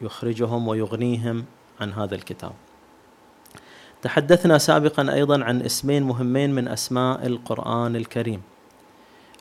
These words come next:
الاسم الأول هو البرهان، والاسم الثاني هو السلطان. نضيف إلى هذه الأسماء هذه الليلة اسم له أهمية أيضا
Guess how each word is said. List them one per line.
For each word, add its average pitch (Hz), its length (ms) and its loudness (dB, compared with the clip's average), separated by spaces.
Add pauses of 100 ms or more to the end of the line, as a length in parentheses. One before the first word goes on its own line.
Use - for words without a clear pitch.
الاسم 123 380 -2
الأول 123 480 0
هو 120 180 -2
البرهان، 107 680 -2 (840)
والاسم 113 520 -4
الثاني 117 520 -2
هو 117 120 -2
السلطان. 117 600 -2 (1700)
نضيف 139 380 0
إلى 127 180 2
هذه 139 280 2
الأسماء 139 680 0 (120)
هذه 117 360 -2
الليلة 139 460 0 (120)
اسم 165 400 0 (680)
له 117 300 0
أهمية 120 500 0
أيضا 127 420 2